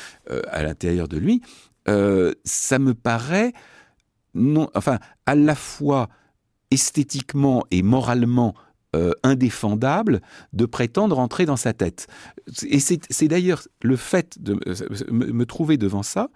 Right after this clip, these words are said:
qui a, de, devant cette, cette évidence-là que j'ai mis du temps à comprendre, euh,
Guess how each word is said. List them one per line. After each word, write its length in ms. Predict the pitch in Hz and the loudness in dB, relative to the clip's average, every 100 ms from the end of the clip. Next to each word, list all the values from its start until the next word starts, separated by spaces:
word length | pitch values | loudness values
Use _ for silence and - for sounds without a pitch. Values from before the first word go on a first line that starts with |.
| - - _ - | -18 -20 _ -12
qui 240 | - 147 | -4 0
a, 140 | 139 110 | 0 -2
de, 180 | 104 107 | -2 -2
devant 300 | 101 104 110 | -2 -2 -2
cette, 280 | - 87 - | -4 -8 -8
cette 320 | - 92 - | -8 -8 -4
évidence-là 560 | 101 117 104 98 123 | -4 -2 -2 -2 -2
que 120 | 117 71 | -4 -6
j'ai 140 | 71 | -6
mis 120 | 69 | -8
du 140 | 69 - | -8 -8
temps 180 | 339 | -4
à 80 | 294 | -4
comprendre, 540 | - 69 - 71 65 - _ _ - - _ | -6 -10 -10 -10 -12 -16 _ _ -20 -20 _
euh, 180 | 92 101 | 0 0